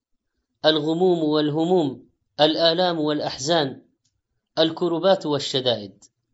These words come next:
بل وحتى في الرخاء لا يزال المسلم يعرف ربه، لأنه إذا تعرف إليه في الرخاء عرفه في الشدة. ولا يزال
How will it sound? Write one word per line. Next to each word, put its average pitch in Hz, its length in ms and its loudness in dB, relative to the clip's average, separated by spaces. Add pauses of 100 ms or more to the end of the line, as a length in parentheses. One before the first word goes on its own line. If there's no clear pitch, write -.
(840)
بل 180 200 2
وحتى 190 500 2
في - 80 -4
الرخاء 151 600 0 (420)
لا 170 260 4
يزال 170 300 2
المسلم 160 520 -4
يعرف 151 380 -2
ربه، 147 520 0 (1300)
لأنه 175 500 0
إذا 170 280 0
تعرف 165 540 0
إليه 160 420 -2
في 147 120 -6
الرخاء 151 460 0
عرفه 143 520 0
في 110 60 -8
الشدة. 113 540 -8 (1160)
ولا 165 280 2
يزال 160 500 0